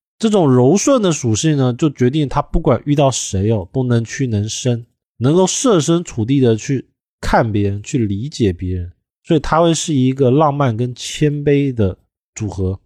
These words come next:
关键词二呢是细腻敏感，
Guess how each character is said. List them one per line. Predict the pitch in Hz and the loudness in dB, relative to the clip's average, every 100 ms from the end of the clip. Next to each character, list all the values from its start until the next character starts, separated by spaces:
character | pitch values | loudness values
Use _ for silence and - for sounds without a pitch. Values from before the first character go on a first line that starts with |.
| _ _ | _ _
关 | - 185 | -2 0
键 | 208 | 2
词 | 196 185 | 0 2
二 | 190 185 | 2 2
呢 | 170 160 | 2 0
是 | - 143 - _ _ - | 0 -2 -4 _ _ -10
细 | - - 214 180 | -8 -2 2 2
腻 | 170 170 127 | 2 0 -2
敏 | 110 107 143 | -2 -6 -6
感， | 156 117 78 | -2 -2 -4